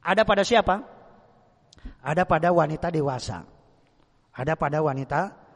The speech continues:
dewasa itu, eh, wanita dewasa semuanya adalah aurat,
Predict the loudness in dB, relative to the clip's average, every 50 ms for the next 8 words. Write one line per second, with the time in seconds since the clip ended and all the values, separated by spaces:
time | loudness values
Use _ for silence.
0 | _ _ _ _ _ _ -12 -8 -6 -4 -4 -4 -4 -6 -8 -10 -10 -8 -6 -6
1 | -8 -8 -10 -16 -18 -16 -12 -10 -8 -6 -6 -6 -6 -8 -8 -10 -10 -8 -6 -6
2 | -6 -6 -6 -8 -10 -10 -12 -10 -10 -8 -8 -6 -6 -4 -4 -4 -6 -8 -10 -12
3 | -16